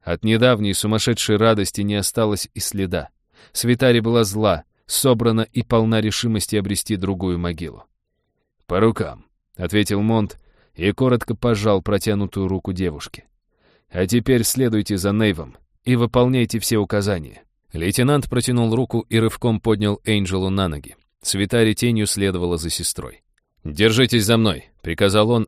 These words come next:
и контрразведчики шагнули в подсвеченную заревом пожара в темноту. Всполохи взрывов то и дело выхватывали из темноты отдельные фрагменты боя, и ночь празднично сверкала огненными цветами выстрелов. С разных сторон доносились крики,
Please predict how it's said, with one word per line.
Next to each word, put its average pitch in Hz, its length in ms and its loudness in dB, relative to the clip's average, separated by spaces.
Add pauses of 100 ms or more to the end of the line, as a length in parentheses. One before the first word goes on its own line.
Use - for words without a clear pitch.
и 104 100 0
контрразведчики 101 880 0
шагнули 95 500 -2
в - 80 -16
подсвеченную 95 680 -2
заревом 87 440 0
пожара 85 380 -2
в - 60 -10
темноту. 82 480 -8 (400)
Всполохи 131 520 2
взрывов 117 460 0
то 117 80 0
и 117 80 2
дело 117 300 2
выхватывали 104 580 0
из 98 100 -2
темноты 104 440 0
отдельные 101 460 2
фрагменты 98 580 -2
боя, 104 420 0 (320)
и 127 80 2
ночь 135 280 0
празднично 110 580 -2
сверкала 95 500 -2
огненными 92 560 -2
цветами 85 500 -4
выстрелов. - 600 -10 (440)
С - 140 -10
разных 92 380 2
сторон 98 360 0
доносились 90 560 -2
крики, 98 520 -4